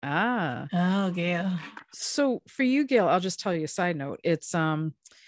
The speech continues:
Speaker 1: you know, your Venus will be in your, um, same place as your sun sign. So
Speaker 2: Yeah.
Speaker 1: depending on where your,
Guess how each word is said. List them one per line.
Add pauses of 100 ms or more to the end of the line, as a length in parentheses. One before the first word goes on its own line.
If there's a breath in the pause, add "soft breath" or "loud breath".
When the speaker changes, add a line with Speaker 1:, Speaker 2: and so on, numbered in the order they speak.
(240 loud breath)
Speaker 1:
you
know,
your
Venus
will
be
in
your, (580)
um, (760)
same
place (100)
as
your
sun
sign.
So
Speaker 2:
Yeah.
Speaker 1:
depending
on
where
your,